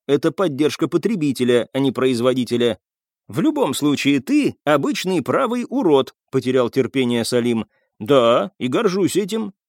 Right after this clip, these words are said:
Матье не скрывал, что голосует попеременно то за правых, то за ультраправых.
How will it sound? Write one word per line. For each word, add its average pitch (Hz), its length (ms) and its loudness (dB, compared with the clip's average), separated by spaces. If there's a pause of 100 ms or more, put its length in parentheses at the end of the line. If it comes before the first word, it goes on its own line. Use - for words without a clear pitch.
(320)
Матье 165 520 -2
не 180 140 -2
скрывал, 175 480 -2
что 123 180 -6
голосует 131 540 0
попеременно 143 680 -2
то 135 140 0
за 123 180 2
правых, 156 460 -2
то 135 140 -2
за 135 220 0
ультраправых. 113 960 -2